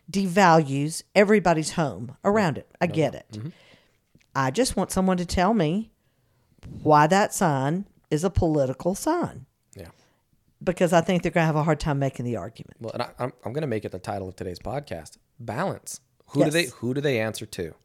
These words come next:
Speaker 1: Yes.
Speaker 2: 'Cause they should be answerable to the people that pay the H O A fees, right?
Speaker 1: Yes.
Speaker 2: And that's generally not the case, which is why people get so irritated with them.
Speaker 1: Well,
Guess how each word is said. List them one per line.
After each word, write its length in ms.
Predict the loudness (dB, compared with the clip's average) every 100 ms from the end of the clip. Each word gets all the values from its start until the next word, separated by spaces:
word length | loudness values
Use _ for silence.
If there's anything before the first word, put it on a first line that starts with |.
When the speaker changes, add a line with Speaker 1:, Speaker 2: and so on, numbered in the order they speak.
| -6
Speaker 1:
Yes. 380 | -4 -4 -10 -8
Speaker 2:
'Cause 120 | -6
they 80 | -6
should 260 | -4 -6
be 140 | -4 -4
answerable 380 | -4 -6 -8 -8
to 80 |
the 80 | -10
people 280 | -12 -10 -8
that 140 | -8 -8
pay 300 | -6 -6 -6
the 120 | -8
H 200 | -10 -8
O 100 | -4
A 100 | -4
fees, 380 | -6 -12 -14 -20 _
right? 120 | -4
Speaker 1:
Yes. 340 | -4 -8 -14 -18 _ _ _ _ _ _
Speaker 2:
And 260 | -10 -8 -6
that's 340 | -6 -8 -14 -18 -20
generally 560 | -8 -6 -2 -2 -2 -4
not 180 | -8 -12
the 60 |
case, 300 | -10 -10 -10
which 100 | -12
is 100 | -10
why 100 | -10
people 260 | -8 -10 -10
get 140 | -8
so 120 | -8 -4
irritated 440 | -4 -4 -8 -8
with 120 | -12
them. 100 | -14 -20 _ _
Speaker 1:
Well, 220 | 2 2